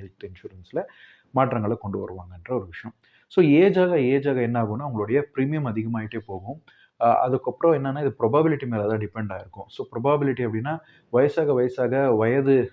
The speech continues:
அ, அ, வயது காரணமாக வரக்கூடிய நோய்களுக்கு வந்து அதிகமா போகும். ஏன்னா உடல்ல வந்து பாத்தீங்கன்னா, உங்களுக்கு, ஆ, ஏற்றுக்கொள்ளும் சக்தி என்ன சொல்றாங்க, இம்யூனிட்டின்னு சொல்றாங்க அதை ஆங்கிலத்துல. ஆ, அந்த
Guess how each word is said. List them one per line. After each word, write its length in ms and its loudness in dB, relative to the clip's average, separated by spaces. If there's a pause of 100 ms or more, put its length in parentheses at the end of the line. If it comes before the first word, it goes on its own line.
அ, 200 -2 (340)
அ, 100 -10
வயது 320 0
காரணமாக 720 -4 (240)
வரக்கூடிய 580 0
நோய்களுக்கு 580 0
வந்து 200 -6
அதிகமா 500 -4 (120)
போகும். 300 -6 (340)
ஏன்னா 240 -2 (100)
உடல்ல 300 2
வந்து 180 -4
பாத்தீங்கன்னா, 360 -8
உங்களுக்கு, 520 -2 (380)
ஆ, 420 2
ஏற்றுக்கொள்ளும் 540 0
சக்தி 380 -4
என்ன 260 -2
சொல்றாங்க, 360 -4
இம்யூனிட்டின்னு 800 -2
சொல்றாங்க 240 -6
அதை 260 -12
ஆங்கிலத்துல. 580 -6 (460)
ஆ, 340 2
அந்த 280 0